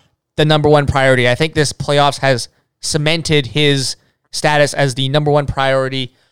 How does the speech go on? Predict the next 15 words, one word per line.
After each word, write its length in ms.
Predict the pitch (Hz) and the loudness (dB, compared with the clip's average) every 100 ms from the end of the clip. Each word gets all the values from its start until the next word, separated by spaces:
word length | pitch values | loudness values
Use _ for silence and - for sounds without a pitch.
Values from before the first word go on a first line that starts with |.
| _ - | _ -2
for 140 | 165 | 2
the 120 | 160 | 2
Vancouver 560 | 147 143 135 - 139 139 | 2 0 -2 -2 2 0
Canucks. 560 | - 131 127 123 - - _ _ _ _ - | 0 -2 -2 -4 -10 -12 _ _ _ _ -4
And 140 | 160 | 0
I, 280 | 160 160 160 | 0 0 -2
I 40 | |
think 180 | 160 226 | -2 0
at 120 | 220 | 0
this 160 | 170 202 | 0 -2
point, 280 | - 156 143 | 0 0 0
in 80 | 143 | 0
my 140 | 151 | 0
opinion, 300 | 165 151 143 | 0 -2 0
honestly, 480 | 139 151 143 127 | 0 0 -2 -6